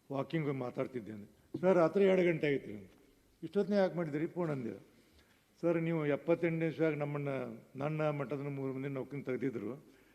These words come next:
ರಾಣೆಬೆನ್ನೂರಿಂದ ಶಿಕಾರಿಪುರ ಬಸ್ ಹೊಂಟಿದ್ವಿ, ಮಳೆ ಹತ್ತಿದ್ದು ಜೂನ್ ತಿಂಗಳ. ಅವಾಗ ಬಸ್ ತಪ್ಪಿ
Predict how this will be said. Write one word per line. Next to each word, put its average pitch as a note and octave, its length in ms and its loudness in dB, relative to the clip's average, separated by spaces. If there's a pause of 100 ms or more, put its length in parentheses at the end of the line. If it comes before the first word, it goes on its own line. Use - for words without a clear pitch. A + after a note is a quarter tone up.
(400)
ರಾಣೆಬೆನ್ನೂರಿಂದ D3+ 640 0
ಶಿಕಾರಿಪುರ C#3+ 440 -2
ಬಸ್ B2+ 340 -6
ಹೊಂಟಿದ್ವಿ, B2 340 -6
ಮಳೆ B2 240 -2
ಹತ್ತಿದ್ದು C#3 280 -4
ಜೂನ್ B2 220 -6
ತಿಂಗಳ. A#2+ 280 -6 (880)
ಅವಾಗ D3+ 300 0 (420)
ಬಸ್ D#3+ 260 -2
ತಪ್ಪಿ D3 500 -2